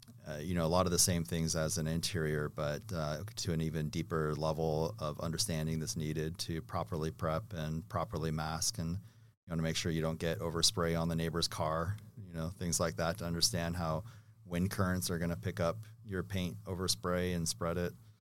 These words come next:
Um, to how to deal with, uh, lead-based paint and how to properly, uh, mitigate any sort of environmental, um,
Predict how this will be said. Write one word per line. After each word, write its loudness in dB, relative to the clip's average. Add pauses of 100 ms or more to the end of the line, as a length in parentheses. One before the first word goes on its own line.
(540)
Um, 0 (640)
to 0
how 4
to 4
deal 2
with, 2 (160)
uh, 0
lead-based 2
paint 0 (160)
and 0
how -2
to 0 (500)
properly, 2 (800)
uh, 2
mitigate 4 (360)
any 2
sort 6
of 2
environmental, 2 (360)
um, 0